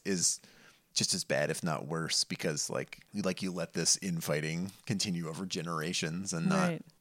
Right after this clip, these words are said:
Speaker 2: So, so the grandmom is the
Speaker 1: Juliana.
Speaker 2: Juliana, the grandmom, she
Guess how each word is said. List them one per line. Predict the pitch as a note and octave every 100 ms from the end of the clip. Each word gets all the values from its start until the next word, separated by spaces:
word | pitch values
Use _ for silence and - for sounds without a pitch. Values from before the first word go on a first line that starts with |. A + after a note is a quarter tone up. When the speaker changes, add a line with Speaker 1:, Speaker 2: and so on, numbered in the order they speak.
| _ _ - - -
Speaker 2:
So, | - C4+ A#3 -
so | - A#3 G#3 C#3+
the | D#2 G3
grandmom | G3+ A3+ A3 F#3+ E3+ E3 D#3 - _ _ -
is | F3 D3+
the |
Speaker 1:
Juliana. | B2 B2 B2+ A#2 F2 C#2 C2 - -
Speaker 2:
Juliana, | - A#3+ G#3 D#3 C#3 -
the | E3+
grandmom, | F3 E3 D#3 D#3
she | - A3 G#3